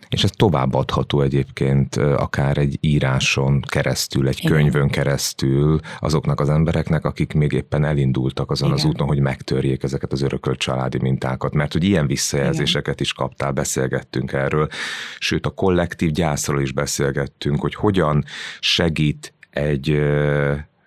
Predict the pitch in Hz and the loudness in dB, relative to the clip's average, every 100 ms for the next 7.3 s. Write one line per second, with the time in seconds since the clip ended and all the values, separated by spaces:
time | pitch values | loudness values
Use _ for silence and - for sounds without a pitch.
0 | _ 92 85 73 73 71 - _ 85 73 | _ 0 2 4 2 2 -2 _ 0 2
1 | 65 65 76 69 69 - - - - - | -2 0 0 0 0 -2 -4 -10 -10 -2
2 | 76 71 69 67 73 71 92 92 90 87 | 0 2 0 0 0 2 4 4 2 0
3 | 82 87 82 82 65 64 - 76 - 90 | 0 2 2 2 2 0 0 0 0 2
4 | 78 65 - 69 69 65 64 64 67 - | 2 0 -4 -2 -2 -2 -2 -2 -4 -8
5 | - - - 202 185 170 170 175 175 190 | -16 -14 0 2 4 4 4 2 2 2
6 | 185 185 - 180 165 170 180 170 170 165 | 2 2 2 2 2 0 -2 -2 0 0
7 | 170 165 170 | 0 0 -2